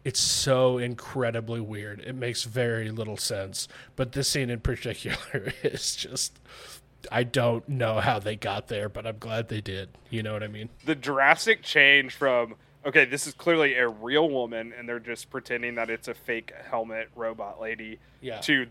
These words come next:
Speaker 2: the actual fake helmet robot <laughs> lady is just
Speaker 1: Mm-hmm.
Speaker 2: like, "Oh, that's like,
Speaker 1: Mm-hmm.
Speaker 2: you didn't even
Speaker 1: Mm-hmm.
Speaker 2: try to make us think it was a
Speaker 1: Mm-mm.
Speaker 2: real head." <laughs>
Speaker 1: Not even a little. Not even a little.
Speaker 2: It's like,
Speaker 1: They just
Speaker 2: you
Speaker 1: like,
Speaker 2: went
Speaker 1: it's
Speaker 2: from
Speaker 1: like
Speaker 2: a
Speaker 1: a
Speaker 2: real
Speaker 1: paper mache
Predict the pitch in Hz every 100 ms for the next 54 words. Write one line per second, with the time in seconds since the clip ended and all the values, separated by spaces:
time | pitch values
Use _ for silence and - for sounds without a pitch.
0 | 113 139 131 123 127 - 151 139 - -
1 | 123 131 - - 139 143 143 139 143 156
2 | 679 - 175 175 175 135 - 127 - 123
3 | 107 - _ _ _ 208 147 104 98 _
4 | _ _ _ - 208 - 135 113 139 113
5 | - - 330 - 135 160 151 220 220 156
6 | 127 120 135 139 127 - 131 127 123 127
7 | 160 131 135 127 139 135 135 - - 131
8 | 139 135 139 127 127 107 - 151 147 139
9 | - 151 156 139 127 120 113 120 117 110
10 | 160 127 131 139 131 151 143 135 143 135
11 | 165 160 143 -